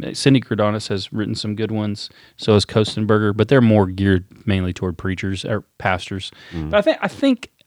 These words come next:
Speaker 1: the regular, you know, just your, your layman, you know, who's working a regular job and is like, "You know what? I wanna learn more about this." That one would be okay. It's a, it is a little bigger, so it might challenge you up. But this picture I have, I took from this book. You wanna show it?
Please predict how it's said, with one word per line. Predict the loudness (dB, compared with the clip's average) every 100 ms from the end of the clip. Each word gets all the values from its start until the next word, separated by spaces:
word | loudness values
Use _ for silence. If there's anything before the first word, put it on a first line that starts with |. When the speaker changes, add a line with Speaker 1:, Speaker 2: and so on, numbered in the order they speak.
| _ -2
Speaker 1:
the | 2
regular, | 2 4 4 4 4 4 2 0
you | -2 0
know, | 0
just | 0 -4 -4
your, | -4 -4 _ _ _ _ _ _
your | -2 2 2
layman, | 4 6 6 6 4 0 _ _ _ _ _ _
you | -2
know, | 2
who's | 2 0
working | 2 2 2 -2 -4 -8 -20 -20 0
a | 6
regular | 6 6 4 2
job | 4 4 4
and |
is | 2
like, | -2
"You | -2
know | -2
what? | 0
I |
wanna | 0 2
learn | 2
more | 2 0
about | 0 -4
this." | -6 -10 -12 -20 -20 -20 -20 _ -4
That | -2 0
one | 2
would | 4 4
be | 6 6
okay. | 6 4 4 6
It's | 6
a, | 6
it | 8 8
is | 8
a | 8
little | 8 6
bigger, | 6 4 4
so | 2
it | 0
might | 0 -2
challenge | 0 0 2
you | 2 4
up. | 4
But | 4
this | 4 6
picture | 4 4 6 6
I |
have, | 6 4
I | 2
took | 0 -4
from | -4 -4
this | -4 -6
book. | -10 -14 -20 _ _ _ _ _ _ _ _ _ _ _ _ -18 2
You | 4
wanna | 4
show | 4 4
it? | 4